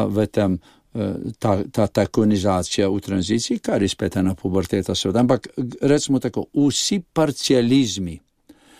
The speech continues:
ko gre za moj narod, nemški nacionalizem, recimo, ali italijanski fašistični, recimo, korporativistični, mi, mi, mi, a ne pa noben drug in tako naprej.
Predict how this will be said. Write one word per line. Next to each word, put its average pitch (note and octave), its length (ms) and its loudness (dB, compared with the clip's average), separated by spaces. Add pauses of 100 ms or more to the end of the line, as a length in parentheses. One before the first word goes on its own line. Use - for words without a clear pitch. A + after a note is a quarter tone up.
(1600)
ko C#3+ 180 6
gre B2+ 320 4
za A#2 280 -2
moj C3+ 340 4
narod, E2+ 520 -6 (840)
nemški A#2+ 540 2
nacionalizem, G2 840 0
recimo, - 400 -10
ali B2+ 140 4
italijanski C3 800 2
fašistični, A2 960 -2 (300)
recimo, G2+ 460 0
korporativistični, A2 1160 0
mi, G#2+ 180 4
mi, A#2 180 2
mi, G2 200 0
a F2+ 140 -8
ne G#2+ 140 -2
pa A#2 120 -2
noben F2+ 320 0
drug E2 240 -6
in F#2+ 120 -4
tako F#2 280 -6
naprej. G2 300 -8